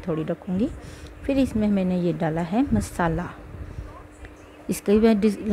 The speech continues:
जो link है description में दे दूँगी। उसके बाद मैंने इसमें डाल दिया है काला नमक।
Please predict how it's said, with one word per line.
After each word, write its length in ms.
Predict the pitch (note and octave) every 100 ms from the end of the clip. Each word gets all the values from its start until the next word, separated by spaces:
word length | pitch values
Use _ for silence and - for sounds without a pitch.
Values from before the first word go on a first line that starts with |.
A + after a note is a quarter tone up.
| G3+ F#3+
जो 160 | F#3
link 260 | F3+ F#3+ F#3
है 60 |
description 400 | F#3 F3 E3+ -
में 120 | E3 D#3+
दे 120 | E3+
दूँगी। 280 | F#3 G3 G#3+
उसके 280 | - - G#3+
बाद 180 | G#3+ F3+
मैंने 180 | E3+ E3
इसमें 240 | - E3+
डाल 160 | D#3+ D#3+
दिया 120 | E3+
है 160 | A#3 - -
काला 240 | G#3+ F#3 F3
नमक। 420 | F3 E3+ -